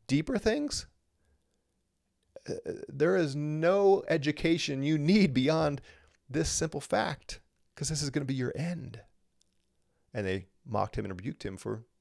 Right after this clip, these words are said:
continuing to proclaim the A B Cs. This is what God said he's going to do with Isaiah. Go and just repeat these simple things repeatedly until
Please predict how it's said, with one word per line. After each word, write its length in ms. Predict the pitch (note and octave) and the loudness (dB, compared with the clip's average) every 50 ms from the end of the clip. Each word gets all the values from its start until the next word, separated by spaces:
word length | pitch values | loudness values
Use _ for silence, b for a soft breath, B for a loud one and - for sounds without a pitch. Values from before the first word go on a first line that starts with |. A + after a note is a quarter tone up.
| _ | _
continuing 360 | - - - - A#2+ A#2 A#2 | -14 -14 -10 -8 -8 -8 -8
to 60 | A2+ - | -8 -10
proclaim 300 | - G2+ - C#3+ C#3 C#3 | -10 -2 2 2 2 4
the 80 | C#3+ | 4
A 100 | C#3+ D3+ | 2 2
B 100 | D3 D#3 | 2 0
Cs. 340 | C#3 - C3+ F2 - - - _ _ _ _ _ _ _ _ _ _ _ _ _ _ _ _ B B B B B B B B B B B B _ - | -4 -4 -6 -8 -10 -12 -16 _ _ _ _ _ _ _ _ _ _ _ _ _ _ _ _ B B B B B B B B B B B B _ -2
This 160 | A#2+ A#2 - | -2 0 0
is 80 | C3 | 2
what 180 | B2 C3+ D3+ D3 | 4 4 4 6
God 200 | - D#3 D3+ D3+ | 6 6 6 6
said 160 | - - D#3 | 4 4 4
he's 220 | D#3 D#3 D3 - - | 4 4 2 0 -2
going 220 | - - D3+ D#3+ | -2 -2 0 2
to 60 | D#3+ | 4
do 140 | F3+ G3+ E3 | 4 4 4
with 140 | B2+ A#2 - | 4 4 4
Isaiah. 320 | - A#2 A#2 C3+ A#2+ G#2+ | 4 6 6 6 4 4
Go 400 | G2 F#2 B2+ C3 D3+ E3+ F3 F3 | 2 2 4 6 6 6 6 4
and 160 | - C3+ B2 | 2 0 -4
just 280 | A2+ B2+ C#3 C3+ - - - - | -2 -2 -2 -2 -2 -6 -10 -8
repeat 460 | - C3 B2 B2 - - E3 E3 D#3 - | -6 -4 -4 -4 -2 -2 -2 -2 -2 -4
these 180 | C#3+ C#3+ C3+ | -4 -4 -2
simple 260 | - - C#3 - C#3+ | -2 -4 -2 -4 -4
things 360 | - - A#2 G#2+ G2+ G#2 G#2 A2 | -4 -2 -2 -2 -2 -2 -4 -4
repeatedly 500 | G#2 - - C#3 B2 A2+ G2+ A2 G2+ - | -6 -4 -4 -2 -2 -2 -2 -2 -4 -4
until 560 | A#2 G#2+ G2 - B2 A#2 A2+ A2 A2+ A2 | -6 -8 -10 -6 -4 -2 -2 -2 -2 -4